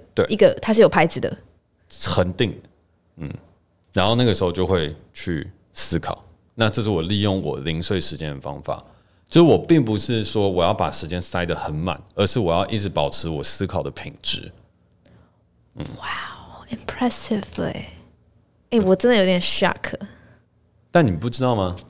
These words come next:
Speaker 2: 我不知道你会从公司走一个小时到 bar。
Speaker 1: 这还蛮多人都知道。
Speaker 2: 没有人知道，你没有跟我讲过啊。
Speaker 1: 哦，你不够深入了解公司文化。
Speaker 2: 一个小时欸。
Speaker 1: 嗯。
Speaker 2: 你不会觉得脚很酸吗？
Speaker 1: 还好，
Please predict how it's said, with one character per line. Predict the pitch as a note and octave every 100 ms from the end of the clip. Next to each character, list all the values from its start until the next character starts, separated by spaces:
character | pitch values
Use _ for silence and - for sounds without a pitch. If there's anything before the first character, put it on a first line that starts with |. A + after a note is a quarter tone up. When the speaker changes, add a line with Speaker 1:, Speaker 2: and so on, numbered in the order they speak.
| -
Speaker 2:
我 | A3+
不 | C4
知 |
道 | D#4+
你 | G3+
会 |
从 | A#3 - F3+
公 | F#3 F#3+
司 | F#3
走 | F3 - -
一 |
个 | F#3
小 | E3+ D#3+
时 | F3+
到 | E3+ -
bar。 | D#3 - F3 - -
Speaker 1:
这 | B2+
还 |
蛮 | E2+ D2+
多 | D#2 E2+
人 | D2+
都 | C#2
知 | - -
道。 | A#1+ - -
Speaker 2:
没 | D#4+
有 |
人 | B3+
知 | G3+
道， | A3+
你 | G3
没 |
有 | G#3
跟 | G3
我 | G3
讲 | D#3 -
过 | E3+ E3
啊。 | - - _ -
Speaker 1:
哦， | - - - G2+ F#2 _ -
你 | E2+
不 | F2
够 | G2 F#2+ F#2+
深 | G#2
入 | G2 F#2+
了 | D#2+ D#2
解 | D2+
公 | D#2
司 | D#2
文 |
化。 | E4
Speaker 2:
一 |
个 | G#4
小 | - A#3+ -
时 | - - F#3+ A3
欸。 | G3 D#3+ G3 - _ -
Speaker 1:
嗯。 | D#3+ C3+ D#2+ - _
Speaker 2:
你 | - A3+
不 |
会 | F4
觉 | C4+
得 |
脚 | A3 G3+
很 | E3+
酸 | - E3+ E3
吗？ | D3+ C#3 E3+ _ _ _ _
Speaker 1:
还 | - F2 D#2+
好， | D#2 C2 -